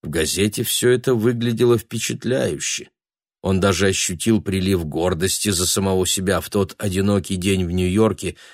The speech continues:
когда получил от матери письмо с вложенной вырезкой. Повинуясь внезапному желанию написать Бруно,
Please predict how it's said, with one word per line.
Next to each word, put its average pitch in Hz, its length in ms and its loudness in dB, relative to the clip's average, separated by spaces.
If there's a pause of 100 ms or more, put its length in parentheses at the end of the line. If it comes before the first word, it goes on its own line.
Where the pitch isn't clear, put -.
(240)
когда 87 300 0
получил 95 440 0
от 92 140 0
матери 95 400 0
письмо 92 520 -2
с - 140 -2
вложенной 92 600 0
вырезкой. 90 680 -4 (720)
Повинуясь 131 640 2
внезапному 117 840 2
желанию 117 720 2
написать 101 600 2
Бруно, 123 680 2